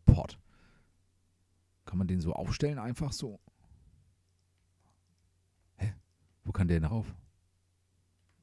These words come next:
Hä? Wie benutzt man den?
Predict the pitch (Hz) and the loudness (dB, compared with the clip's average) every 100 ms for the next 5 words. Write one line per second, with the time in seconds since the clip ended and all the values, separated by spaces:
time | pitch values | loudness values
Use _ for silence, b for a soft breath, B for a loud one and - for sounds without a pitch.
0 | _ _ _ _ _ _ _ _ _ _ | _ _ _ _ _ _ _ _ _ _
1 | _ _ _ _ _ _ _ _ _ _ | _ _ _ _ _ _ _ _ _ _
2 | _ _ _ _ _ _ _ _ _ _ | _ _ _ _ _ _ _ _ _ _
3 | _ _ _ _ _ _ _ - 160 - | _ _ _ _ _ _ _ 0 2 4
4 | 117 120 - 120 95 78 | 10 10 10 4 4 0